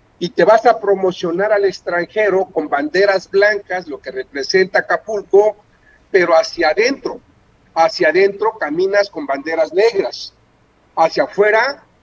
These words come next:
ofreces banderas blancas de lo bonito que es Acapulco, pero no vives tu realidad, que hacia adentro caminas con banderas negras como las aguas residuales que se, que están contaminando permanentemente la bahía,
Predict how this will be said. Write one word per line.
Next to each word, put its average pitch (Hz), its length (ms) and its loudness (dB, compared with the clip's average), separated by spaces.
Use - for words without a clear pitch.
ofreces 208 540 -2
banderas 180 520 -2
blancas 202 520 -2
de 180 100 -4
lo 160 120 -8
bonito 170 520 -8
que 185 120 -8
es 180 100 -6
Acapulco, 196 720 -2
pero 147 180 -4
no 175 160 -4
vives 190 320 -4
tu 185 120 -14
realidad, 175 540 -2
que 202 80 0
hacia 165 220 0
adentro 196 420 0
caminas 185 500 -2
con 156 180 -8
banderas 143 480 -2
negras 185 460 -2
como 143 440 -2
las - 260 0
aguas 190 320 0
residuales 170 840 -4
que 143 160 -12
se, 135 140 -20
que 147 60 -8
están 185 260 -2
contaminando 160 800 2
permanentemente 143 1000 -4
la 117 140 -4
bahía, 175 640 -2